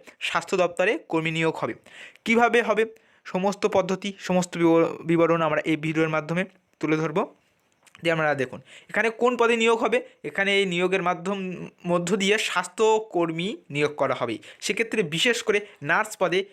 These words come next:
প্রার্থীদের নিযুক্ত করা হবে। সেখানে আপনার কী শিক্ষাগত যোগ্যতা প্রয়োজন? আবেদনকারী প্রার্থীদের যে কোনো শিক্ষিত ক্ষেত্র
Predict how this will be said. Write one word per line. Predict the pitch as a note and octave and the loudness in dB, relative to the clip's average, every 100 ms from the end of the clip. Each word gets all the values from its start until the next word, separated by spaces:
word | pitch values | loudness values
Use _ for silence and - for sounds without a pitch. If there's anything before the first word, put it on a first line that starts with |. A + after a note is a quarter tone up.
| _ _ | _ _
প্রার্থীদের | E3+ D#3+ E3+ F3 | -2 -2 -2 -2
নিযুক্ত | E3 C#3 - | -2 -4 -6
করা | C#3 C3 B2+ | -4 0 0
হবে। | B2+ A#2+ - - | 0 -4 -8 -16
সেখানে | - A3 A#3 | -6 -2 0
আপনার | A3 A3+ - - | 0 -2 -6 -4
কী | A#3+ | -2
শিক্ষাগত | - - A3+ G3+ G3+ | 0 0 2 4 2
যোগ্যতা | F#3 F#3 F#3 | 0 0 0
প্রয়োজন? | F3+ F#3 F3+ G3 _ - | 2 4 2 -2 _ -4
আবেদনকারী | C#3+ E3+ G3+ G3 F#3 | 0 2 0 0 -2
প্রার্থীদের | F#3 E3 E3 D#3+ D3+ | 0 -4 -4 -6 -6
যে | D3+ | -4
কোনো | F3+ A3 | -4 -2
শিক্ষিত | - A3 - G#3+ | -2 -4 -6 -4
ক্ষেত্র | G3+ G3+ F#3 D#3 | -2 -4 -4 -2